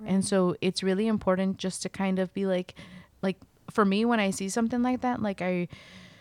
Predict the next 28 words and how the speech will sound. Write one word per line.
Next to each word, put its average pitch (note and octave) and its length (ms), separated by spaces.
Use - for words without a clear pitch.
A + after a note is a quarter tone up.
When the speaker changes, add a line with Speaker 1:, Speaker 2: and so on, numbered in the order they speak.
Speaker 1:
you A3 160
know, G3 140
sometimes A3 480
it G3 180
does, F#3 260
you're, G3+ 160
you're G3+ 160
just F#3+ 220
kinda G#3 180
like, G3+ 240
"Damn, G3 500
like, - 340
when G3+ 280
will A3 120
my A3 200
time G#3 400
come?" G3 480
<laughs> G#3 80
You A3+ 160
know? - 0
Speaker 2:
Right. F4 640
Speaker 1:
And C#4 160
you're C4+ 100
just C#4 160
kinda D4+ 200
like, C#4 200
"Damn D#4+ 220
it." - 80